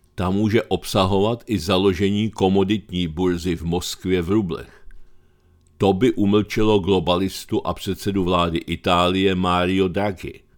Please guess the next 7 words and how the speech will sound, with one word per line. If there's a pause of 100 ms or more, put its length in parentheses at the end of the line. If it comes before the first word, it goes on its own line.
(840)
Pravděpodobnost,
že
Anglosasové
nepropustí
příležitost
k
úpravám